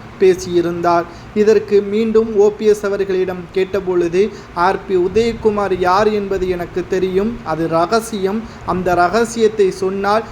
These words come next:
அது அரசியலில் நாகரிகம் இருக்காது" என்றும் தெரிவித்திருந்தார். ஆனால் மீண்டும் ஆர் பி உதயகுமார் அவர்களிடம் செய்தியாளர்கள் சந்திப்பின் பொழுது, "உண்மையில் ஓ பி எஸ் அவர்கள் அம்மாவால்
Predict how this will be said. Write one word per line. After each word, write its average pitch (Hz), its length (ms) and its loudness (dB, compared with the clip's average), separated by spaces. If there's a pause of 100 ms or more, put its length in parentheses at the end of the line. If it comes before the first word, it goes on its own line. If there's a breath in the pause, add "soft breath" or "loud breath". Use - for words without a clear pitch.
(120 loud breath)
அது 170 260 4 (140)
அரசியலில் 208 840 2 (100)
நாகரிகம் 214 760 -2
இருக்காது" 208 600 0
என்றும் 165 460 -6
தெரிவித்திருந்தார். 165 1000 -4 (260 loud breath)
ஆனால் 180 500 2
மீண்டும் 214 540 2
ஆர் 180 240 0
பி 185 140 -4
உதயகுமார் 214 680 2
அவர்களிடம் 185 680 -4
செய்தியாளர்கள் 190 800 0 (260 loud breath)
சந்திப்பின் 214 640 -2
பொழுது, 180 340 4 (360 loud breath)
"உண்மையில் 226 560 0 (140)
ஓ 190 100 6 (100)
பி 226 140 -4
எஸ் 226 180 2
அவர்கள் 208 460 4 (100)
அம்மாவால் 208 640 0